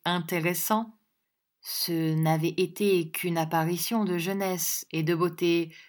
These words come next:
trop brillante pour durer longtemps. Ce qu'il y avait de sûr, c'est que son ardeur et ses dévouements restaient sans récompense.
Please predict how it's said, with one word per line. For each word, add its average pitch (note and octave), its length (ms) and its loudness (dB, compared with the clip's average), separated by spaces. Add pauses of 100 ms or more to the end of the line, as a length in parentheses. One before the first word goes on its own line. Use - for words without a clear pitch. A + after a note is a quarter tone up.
trop - 240 0
brillante E3+ 540 2
pour D#3+ 240 -2
durer D#3 260 0
longtemps. D#3 500 -2 (1700)
Ce - 160 -2
qu'il E3+ 280 -4
y E3+ 100 2
avait E3 180 2
de E3+ 120 0
sûr, G3 460 -2 (300)
c'est - 200 -4
que E3+ 180 -4
son D3+ 340 0
ardeur F#3+ 560 2
et D#3+ 80 0
ses D#3 260 -2
dévouements F#3 880 2
restaient F#3 580 2
sans G3+ 320 4
récompense. F#3+ 1000 -2